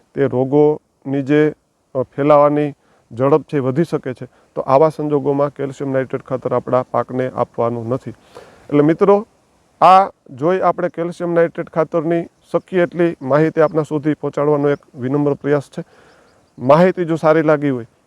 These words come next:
તો આપણી ચેનલને સબસ્ક્રાઇબ કરજો. વિડીયોને લાઈક કરજો, વિડીયોને બીજા ખેડૂત મિત્રો સુધી શેર કરજો અને આવી જ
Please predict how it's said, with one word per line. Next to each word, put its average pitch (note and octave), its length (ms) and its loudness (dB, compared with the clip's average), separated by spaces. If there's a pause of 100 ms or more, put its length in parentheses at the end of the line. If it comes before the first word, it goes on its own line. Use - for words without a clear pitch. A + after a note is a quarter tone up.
(100)
તો C#3 60 0
આપણી D3 180 -4
ચેનલને D3+ 340 -2
સબસ્ક્રાઇબ D#3 420 -4
કરજો. D3+ 360 -4 (360)
વિડીયોને D3 460 2 (120)
લાઈક C#3+ 260 4
કરજો, D#3 400 -4 (280)
વિડીયોને D3+ 380 -2
બીજા D3 260 -2
ખેડૂત D3 340 -6
મિત્રો D3 240 -6
સુધી C#3+ 260 -6
શેર D3+ 300 0
કરજો D#3 380 -2 (340)
અને D3 160 -2 (120)
આવી D#3+ 360 6
જ - 140 -14